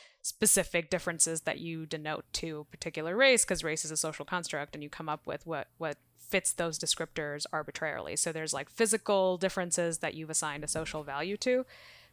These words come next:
but still the irony then is at some point,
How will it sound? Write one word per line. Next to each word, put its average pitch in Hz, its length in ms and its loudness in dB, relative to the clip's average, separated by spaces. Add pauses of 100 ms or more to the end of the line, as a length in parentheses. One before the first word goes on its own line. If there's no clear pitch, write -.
but 190 160 6
still 208 580 8
the 170 180 4
irony 175 440 2
then 151 300 0
is 147 360 -2
at - 180 -2
some 226 220 8
point, 170 540 0